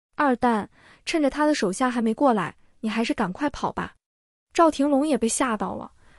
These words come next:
他还从来没有见过李二蛋这么狠的时候，都反应过来的时候，李二蛋早已经将虎哥打得满脸鲜血。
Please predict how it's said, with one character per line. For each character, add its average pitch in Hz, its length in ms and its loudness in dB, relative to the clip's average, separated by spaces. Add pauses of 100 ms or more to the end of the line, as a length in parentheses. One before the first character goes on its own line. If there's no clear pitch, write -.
他 - 140 -4
还 302 80 4
从 247 180 0
来 285 100 4
没 285 100 0
有 240 100 2
见 240 180 0
过 226 100 0
李 214 100 0
二 226 120 2
蛋 254 200 2
这 320 120 0
么 269 80 0
狠 196 160 -6
的 185 80 -6
时 - 160 -6
候， - 240 -8 (300)
都 330 80 4
反 208 220 0
应 233 100 0
过 247 100 4
来 214 120 0
的 208 80 -2
时 - 140 -4
候， - 260 -8 (360)
李 226 100 0
二 233 160 4
蛋 240 240 2
早 220 200 2
已 233 80 2
经 214 140 -2
将 226 160 0
虎 185 200 -6
哥 214 240 -2
打 - 160 -8
得 202 80 -6
满 196 200 -2
脸 220 140 0
鲜 208 220 -2
血。 - 260 -10